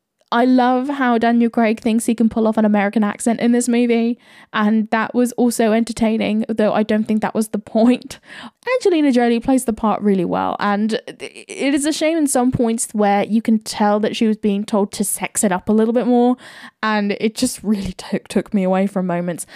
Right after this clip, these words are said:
And also, it just really bothered me that basically the whole point of Lara Croft's character arc is that she has daddy issues, and all the major plot points in her character arc are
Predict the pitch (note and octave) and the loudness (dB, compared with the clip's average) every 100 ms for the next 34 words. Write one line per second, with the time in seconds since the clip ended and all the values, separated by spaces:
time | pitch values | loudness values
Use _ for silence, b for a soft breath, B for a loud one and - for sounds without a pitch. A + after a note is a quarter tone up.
0 | B C#4 C#4 A4 C#5 B4+ C5 C#4 B3 C4+ | B -12 -6 -2 0 0 0 2 2 2
1 | C#4 A#3 - G3+ A#3 B3 A#3+ C4+ - - | 0 0 -2 0 0 0 0 0 -2 -2
2 | G3+ A3+ A#3+ A3+ G#3+ F#3 - F#3 G#3+ G#3 | -2 0 -2 -2 0 0 -2 -4 -4 -2
3 | F#3+ G#3 - G3+ F3+ F#3+ F#3 F#3+ - G3 | -2 -2 -2 0 2 0 0 0 -2 -6
4 | - F#3 - G3+ G3 G#3+ G#3 F#3+ F#3+ - | -4 -6 -4 -2 0 0 -2 -4 -6 -2
5 | G3+ F3+ F3+ F3 E3 E3+ F3+ G3+ G#3+ A3 | -2 -2 -4 -4 -2 -2 0 0 0 0
6 | A#3 - B B B A3+ G#3 G#3 G#3 - | 0 -4 B B B 0 0 0 -2 -8
7 | _ A#3+ B3+ C4 B3+ A#3 A3+ A3 A3 A#3 | _ 2 4 4 2 2 4 4 2 2
8 | G#3+ G#3+ G#3 G3+ G3+ F#3+ G#3 G3+ G#3 G3 | -2 -4 -8 -4 -4 -4 -4 -2 0 0
9 | F#3+ G3 G#3 G#3 G3 G3 - G3+ F#3+ F#3 | 0 -2 -2 -2 0 0 -2 -2 0 0